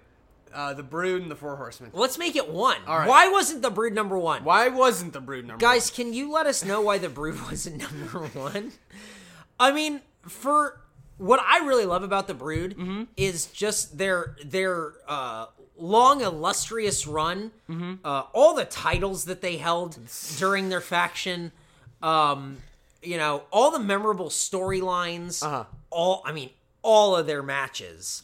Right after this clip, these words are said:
Speaker 1: All right.
Speaker 2: that were just like, wow, barn burners, front to back.
Speaker 1: Listen,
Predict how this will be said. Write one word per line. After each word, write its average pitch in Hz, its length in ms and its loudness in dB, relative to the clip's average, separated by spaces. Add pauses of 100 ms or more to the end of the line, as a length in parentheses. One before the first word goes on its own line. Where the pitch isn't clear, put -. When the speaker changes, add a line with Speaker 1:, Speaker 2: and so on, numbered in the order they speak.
Speaker 1:
All 139 80 -2
right. 127 240 -6
Speaker 2:
that 175 200 -4
were 160 160 -2
just 156 440 -4
like, 147 400 -4
wow, 143 720 4 (140)
barn 196 420 -2
burners, 131 440 -8
front 185 240 -6
to 175 80 -10
back. 131 480 -6
Speaker 1:
Listen, 160 540 -4